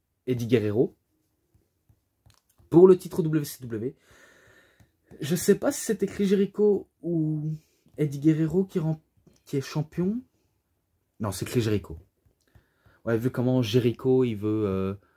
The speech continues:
mener son bonhomme de chemin, et que si je me trompe pas, c'était, euh, le, allez, le,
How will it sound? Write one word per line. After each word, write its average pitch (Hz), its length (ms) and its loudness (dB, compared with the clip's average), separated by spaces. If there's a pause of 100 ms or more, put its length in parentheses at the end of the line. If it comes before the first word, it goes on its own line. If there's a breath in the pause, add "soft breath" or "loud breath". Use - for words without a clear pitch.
(160)
mener 110 220 -2
son 110 160 -4
bonhomme 104 280 0
de 104 80 2
chemin, 143 480 -4 (320 soft breath)
et 110 60 -14
que 107 160 -10
si - 180 -12
je 107 80 -8
me 107 220 -6
trompe 110 360 -16
pas, 123 200 -16
c'était, 127 420 -12 (640 soft breath)
euh, 110 580 -6 (440)
le, 113 180 -8 (4000 soft breath)
allez, 107 360 -10
le, 104 400 -6